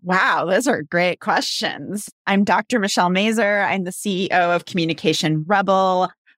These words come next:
I am the author of The Three Word Rebellion. I'm a podcast host with, like, nearly three hundred episodes of my podcast, which I'm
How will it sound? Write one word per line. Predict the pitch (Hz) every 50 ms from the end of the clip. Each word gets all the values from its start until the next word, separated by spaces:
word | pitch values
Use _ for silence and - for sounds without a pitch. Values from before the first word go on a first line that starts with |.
| _ _
I | 190 190
am | 190 175 175
the | 160 - 170
author | 180 180 180 - 196 180
of | 170
The | - 175
Three | - - 180 170
Word | 160 165 170 -
Rebellion. | 170 160 - - 190 214 220 226 220 214 208
I'm | 180 160 160
a | 143 - - -
podcast | - 214 196 269 269 247 254 - - 277 277 269 277 269 - -
host | - 269 269 285 285 285 302 294 - - -
with, | 220 170 - _
like, | 175 160 -
nearly | 220 254 302 370 415 440 415 392
three | 370 - 330 349
hundred | 330 330 285 262 247
episodes | 262 254 269 247 - 190 180 165
of | 190
my | 180 165 165
podcast, | - 190 160 151 156 - 123 110 101 - -
which | 151 143 -
I'm | 160 143 139 147 147